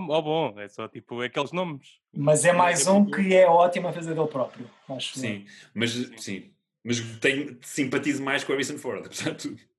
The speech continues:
Speaker 2: Ah,
Speaker 1: Sim,
Speaker 2: tá
Speaker 1: também.
Speaker 2: bem, tem, tem os dois grandes filmes da tua infância, só por causa disso acho que,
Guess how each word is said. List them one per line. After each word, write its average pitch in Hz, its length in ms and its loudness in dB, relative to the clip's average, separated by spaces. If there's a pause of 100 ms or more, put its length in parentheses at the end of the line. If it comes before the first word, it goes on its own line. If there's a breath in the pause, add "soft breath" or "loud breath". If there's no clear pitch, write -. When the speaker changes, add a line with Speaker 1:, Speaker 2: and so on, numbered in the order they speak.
(180)
Speaker 2:
Ah, 185 140 0
Speaker 1:
Sim, 139 180 -6
Speaker 2:
tá 151 120 2
Speaker 1:
também. 165 180 2
Speaker 2:
bem, 175 120 2
tem, 170 180 0
tem 175 160 0
os 160 100 -2
dois 165 200 0
grandes 175 260 0
filmes 180 260 -2
da 170 100 -6
tua 185 120 -6
infância, 165 440 -2
só 131 140 -6
por - 100 -16
causa 131 260 -8
disso 139 260 -4
acho 151 180 -6
que, 147 360 -6